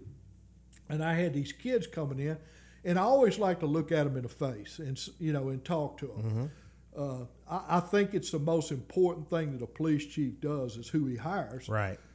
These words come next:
Speaker 1: Or she, I better say who they hire,
Speaker 2: <laughs>
Speaker 1: because you're giving that person a gun,
Speaker 2: Right.
Speaker 1: and you're saying, "You go kill somebody with
Speaker 2: Mm-hmm.
Speaker 1: it." So you better damn well know who you're giving a gun to.
Speaker 2: Right.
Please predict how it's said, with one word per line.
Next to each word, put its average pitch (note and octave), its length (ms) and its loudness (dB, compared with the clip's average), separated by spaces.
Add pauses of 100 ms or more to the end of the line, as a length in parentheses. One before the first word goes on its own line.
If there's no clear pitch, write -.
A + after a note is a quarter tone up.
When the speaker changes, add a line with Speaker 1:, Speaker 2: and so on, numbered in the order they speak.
(160)
Speaker 1:
Or C3+ 160 -6
she, E3 360 -2
I B2 60 -8
better C3 220 -6
say C3 260 -6 (140)
who E3 220 2
they D#3+ 200 6
hire, D3 460 0 (200)
Speaker 2:
<laughs> - 200 -10
Speaker 1:
because F#3+ 440 6
you're B3+ 220 0
giving A#3+ 460 0
that A3 220 -2
person G3 400 0
a A#3 40 -4
gun, C3+ 600 -6
Speaker 2:
Right. G#2 160 0
Speaker 1:
and E3+ 100 2
you're B3 100 -2
saying, A#3 320 -2
"You B3 120 0
go C#4 220 0
kill D4+ 260 -4
somebody C#3+ 380 -4
with A2 200 -2
Speaker 2:
Mm-hmm. B2 100 -2
Speaker 1:
it." C#3 60 -4 (400)
So - 140 -2
you A#3 240 0
better C#4 260 4
damn A3 380 -6
well G#3+ 160 -2
know G3 180 2
who F#3 120 -2
you're E3 160 -4
giving D3+ 280 -2
a A#2+ 40 -10
gun C3 360 -6
to. - 140 -12 (260)
Speaker 2:
Right. F2 300 -6